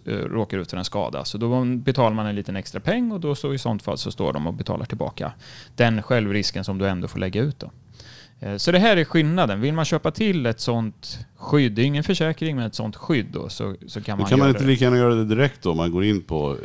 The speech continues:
Speaker 2: Avis och
Speaker 1: Jo.
Speaker 2: hemsida? Kan man inte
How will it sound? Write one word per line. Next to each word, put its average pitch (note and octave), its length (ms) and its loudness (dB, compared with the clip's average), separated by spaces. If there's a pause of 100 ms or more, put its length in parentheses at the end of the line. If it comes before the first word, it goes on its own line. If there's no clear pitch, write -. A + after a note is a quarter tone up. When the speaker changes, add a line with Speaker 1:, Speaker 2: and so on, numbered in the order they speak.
Speaker 2:
Avis E2+ 580 0 (220)
och F2 360 -8
Speaker 1:
Jo. D#3 240 6
Speaker 2:
hemsida? C#2 480 -4 (120)
Kan F#2+ 120 0
man F#2+ 100 2
inte G#2+ 260 -4